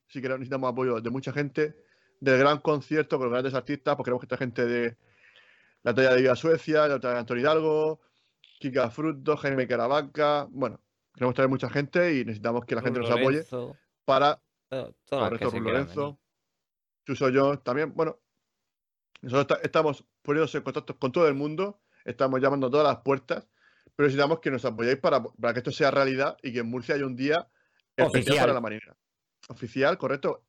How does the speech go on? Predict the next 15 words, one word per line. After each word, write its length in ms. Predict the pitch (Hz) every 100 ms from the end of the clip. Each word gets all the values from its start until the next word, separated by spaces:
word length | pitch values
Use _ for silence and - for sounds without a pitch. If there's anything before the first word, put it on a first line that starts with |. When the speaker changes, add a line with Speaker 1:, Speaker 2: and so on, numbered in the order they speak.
| -
Speaker 1:
un 140 | 120
día 360 | 127 151 151 147 147 -
oficial 480 | - 135 123 170 -
que, 320 | - 120 113 107 _ _ _ _
aprobado 540 | - 127 143 165 123 -
en 120 | - 117
el 80 | 113
pleno, 360 | 156 202 247 - -
que 80 |
en 140 | 123 117
la 100 | 113
región, 500 | 113 - 151 175 185
un 260 | - - 123
día 140 | 127
regional 400 | 127 123 143 180